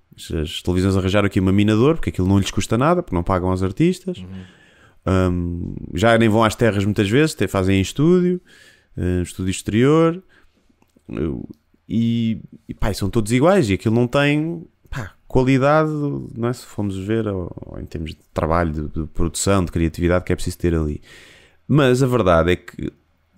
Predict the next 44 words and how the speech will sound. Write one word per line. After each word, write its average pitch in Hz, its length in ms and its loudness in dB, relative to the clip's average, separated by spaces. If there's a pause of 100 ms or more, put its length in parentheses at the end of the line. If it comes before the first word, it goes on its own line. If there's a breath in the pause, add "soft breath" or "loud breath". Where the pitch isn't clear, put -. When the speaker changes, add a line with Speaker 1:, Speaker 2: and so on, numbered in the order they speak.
(300)
Speaker 1:
o 117 80 0
público-alvo 113 800 4
daquela, 87 540 0
daqueles 87 320 -2
programas, 80 580 0
que - 80 -18
são 87 160 -2
senhoras 80 480 0
e 76 80 -6
senhores 78 440 -2
de - 60 -18 (200)
já - 160 -8 (420)
há - 40 -16
setenta 85 340 -2
anos 82 160 0
para 82 100 2
cima, 85 460 0 (360 loud breath)
muitas 92 220 2
vezes 87 160 2
até 90 160 2
mais 87 260 2
de 78 120 -10
terras 82 480 0
não, 78 500 -2 (680)
não 82 200 -2
são 85 160 -4
das 85 120 0
cidades 82 380 0
grandes, 80 440 0 (640 soft breath)
essas - 240 0
pessoas - 220 4
precisam 180 380 4
de 175 80 0
ser 185 140 4
entretidas 175 680 4
e 175 80 6
divertidas. 165 720 2
E 131 60 2
se - 60 -10
tu 143 120 -2
lá 147 140 6
puseres 92 440 4
àquela 117 320 2
hora 82 380 6